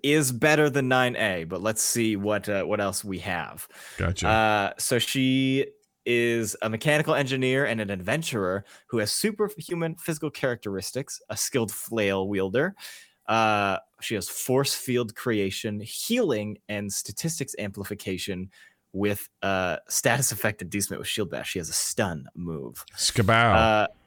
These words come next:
Speaker 1: her attack potency is small <laughs> building level, should be com-, comparable to Reinhardt,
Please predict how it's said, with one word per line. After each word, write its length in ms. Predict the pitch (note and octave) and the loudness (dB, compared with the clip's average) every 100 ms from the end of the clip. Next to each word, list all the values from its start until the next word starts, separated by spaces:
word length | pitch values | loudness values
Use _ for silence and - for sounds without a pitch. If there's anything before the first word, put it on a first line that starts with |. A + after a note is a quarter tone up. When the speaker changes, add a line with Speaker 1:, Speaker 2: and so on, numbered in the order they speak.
| - | -6
Speaker 1:
her 200 | - C#3 | 2 2
attack 400 | C3 D3+ C#3+ - | 4 4 2 2
potency 480 | D3+ C3+ C#3 D#3 C3+ | 4 4 4 2 4
is 140 | A#2+ | 4
small 560 | - C#3+ B2+ C3+ - D3+ | 4 4 2 4 6 6
<laughs> 0 | |
building 500 | A#2+ C#3+ E3 A#2 G2+ | 8 6 6 4 2
level, 440 | F2+ F2 G2 G2+ | 0 0 0 2
should 260 | - D3+ A#2 | 2 2 2
be 120 | B2+ | 0
com-, 200 | A#2+ G#2 - | 0 -4 -2
comparable 480 | D3 C#3 B2+ A2 G#2+ | 4 4 4 2 2
to 140 | A2+ | 2
Reinhardt, 520 | G#2 A2 G2+ E2 D#2+ | 2 2 0 -2 -4